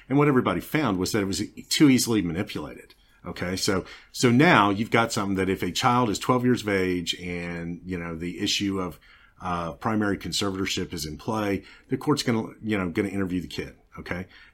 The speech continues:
Now, the age, is the, is the child twelve? Is the child ten? Okay. Doesn't have to interview the kid at,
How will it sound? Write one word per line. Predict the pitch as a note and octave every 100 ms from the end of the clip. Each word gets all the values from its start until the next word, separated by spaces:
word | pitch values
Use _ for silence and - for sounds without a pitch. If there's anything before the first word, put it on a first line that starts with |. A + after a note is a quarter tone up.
| G2+
Now, | G2 F#2 F2 D#2+ _ _ _ _ _ _ -
the | A2 G2+ -
age, | C#3+ F#2 F#2+ C#3 - -
is | F#2+ -
the, | A2 -
is | C3 C3+
the |
child | B2 C#3 C3 B2+ A#2+
twelve? | - G#2 F2 E2 F#2 F#2 - _ _
Is | A2 A#2 -
the |
child | G#2 - A2+ G#2+ -
ten? | - C#3 G#2+ G2 D3+ D3
Okay. | F2+ G2 F#2+ B2 - _ _ _ -
Doesn't | C3 A2
have | - D#3 -
to | C3+
interview | A2 F#2+
the | E2+
kid | - F2+
at, | F2